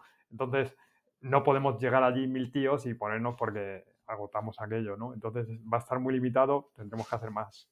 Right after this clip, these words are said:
más de un fin de semana, ¿no? Para hacer eso, pero está, está muy bien. Y bueno, también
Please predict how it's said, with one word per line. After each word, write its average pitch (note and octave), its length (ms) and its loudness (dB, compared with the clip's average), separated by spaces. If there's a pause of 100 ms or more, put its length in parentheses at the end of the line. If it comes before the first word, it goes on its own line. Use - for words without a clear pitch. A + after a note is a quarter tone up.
más A#2+ 220 -4
de C#3 60 0
un - 80 -2
fin C#3 160 -4
de B2 100 -2
semana, A2+ 380 -4
¿no? B2 160 -8
Para A#2 160 -4
hacer A2+ 200 -6
eso, A2+ 220 -8 (380)
pero B2+ 180 2
está, B2 380 2
está B2 220 -4
muy A#2+ 180 -2
bien. G#2 260 -8 (460)
Y C3+ 380 0
bueno, D3 400 6
también C#3+ 580 0